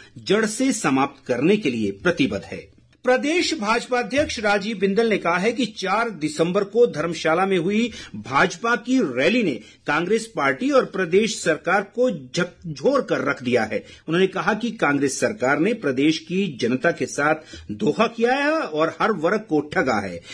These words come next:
उन्होंने कहा कि प्रदेश की जनता अब एकजुटता के साथ कांग्रेस को सत्ता से बाहर करने के लिए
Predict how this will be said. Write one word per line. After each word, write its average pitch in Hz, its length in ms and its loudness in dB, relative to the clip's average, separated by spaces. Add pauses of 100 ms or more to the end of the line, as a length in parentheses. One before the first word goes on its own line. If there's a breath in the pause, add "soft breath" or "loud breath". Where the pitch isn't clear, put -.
(140 loud breath)
उन्होंने 196 200 2
कहा 196 220 0
कि 208 160 -4
प्रदेश 160 520 0
की 139 200 -2
जनता 156 480 2
अब - 400 -4 (140)
एकजुटता 151 720 4
के 165 120 -6
साथ 139 340 0 (220 loud breath)
कांग्रेस 196 420 0
को 254 240 0
सत्ता - 420 -2
से 214 180 2 (100)
बाहर 131 280 -2
करने 151 300 2
के 151 140 -2
लिए 139 180 0